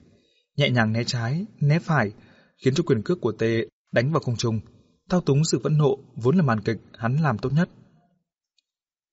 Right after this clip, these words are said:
Chính trong lúc đó, tay phải của Tê vung mạnh sang ngang. Xác ướp khẽ cúi đầu, nhân cơ hội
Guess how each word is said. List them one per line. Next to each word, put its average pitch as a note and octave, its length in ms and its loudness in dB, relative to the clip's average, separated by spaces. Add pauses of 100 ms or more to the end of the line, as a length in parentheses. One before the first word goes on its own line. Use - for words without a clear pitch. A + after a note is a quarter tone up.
(760)
Chính A#2+ 160 0
trong C3 120 0
lúc - 100 -4
đó, A#2+ 320 -4 (440)
tay B2+ 120 2
phải A#2 120 -2
của G#2+ 140 -6
Tê A#2 300 2
vung A2+ 220 -2
mạnh A2+ 120 -4
sang A2+ 180 -4
ngang. A2+ 200 -2 (680)
Xác - 160 -4
ướp F3 220 -2 (120)
khẽ - 120 -4
cúi C#3 160 -2
đầu, A2 220 -2 (720)
nhân B2+ 160 0
cơ A#2 120 -2
hội A2+ 260 0